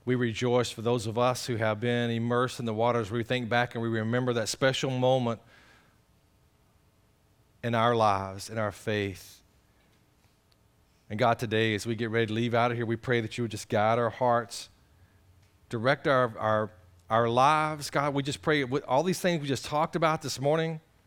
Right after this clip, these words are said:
help us to be in tune with your, your, your circumstantial leadership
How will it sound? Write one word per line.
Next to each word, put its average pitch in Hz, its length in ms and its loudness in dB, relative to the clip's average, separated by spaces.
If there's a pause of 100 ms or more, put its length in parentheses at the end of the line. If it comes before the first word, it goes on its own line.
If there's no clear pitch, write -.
(680)
help 156 220 2
us 165 140 2
to 170 40 -2
be 156 140 4
in 131 80 -2
tune 165 340 2
with 139 140 0
your, 127 280 2
your, 123 280 2 (400)
your 135 100 0
circumstantial 165 800 2
leadership 190 680 2